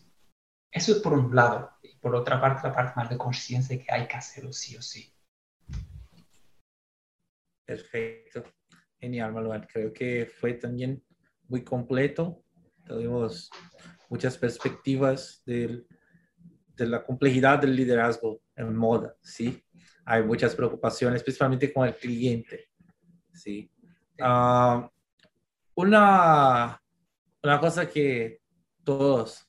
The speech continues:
Speaker 2: sabemos es que un cinco por ciento de las empresas fueron para la transformación digital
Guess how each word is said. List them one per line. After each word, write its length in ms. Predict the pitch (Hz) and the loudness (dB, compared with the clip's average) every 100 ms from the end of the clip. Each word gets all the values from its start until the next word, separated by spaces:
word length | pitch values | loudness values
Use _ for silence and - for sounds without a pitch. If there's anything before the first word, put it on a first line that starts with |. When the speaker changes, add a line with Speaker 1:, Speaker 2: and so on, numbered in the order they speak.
| _ _ _ | _ _ _
Speaker 2:
sabemos 540 | - 127 127 135 120 | -4 -2 0 -2 -4
es 200 | 120 - | -6 -10
que 460 | - 131 120 110 - _ _ _ _ _ _ | -4 -2 0 -2 -10 _ _ _ _ _ _
un 140 | 135 123 | -2 0
cinco 340 | - 156 160 | 0 0 2
por 160 | 151 131 | 4 2
ciento 640 | - 143 143 139 117 - - _ _ _ _ _ _ _ | 2 2 2 2 0 -2 -14 _ _ _ _ _ _ _
de 220 | 123 123 | 2 4
las 280 | 123 123 131 | 6 6 2
empresas 840 | 123 127 131 135 160 151 - - _ _ _ _ _ _ | -2 2 2 2 4 2 0 -14 _ _ _ _ _ _
fueron 460 | - 151 147 156 151 | 0 4 8 6 6
para 220 | 143 139 | 6 6
la 140 | 135 | 6
transformación 720 | 139 135 139 131 127 - 131 | 4 -2 -2 -2 -2 -2 -2
digital 640 | 131 127 - 156 165 165 | -2 -4 6 6 8 2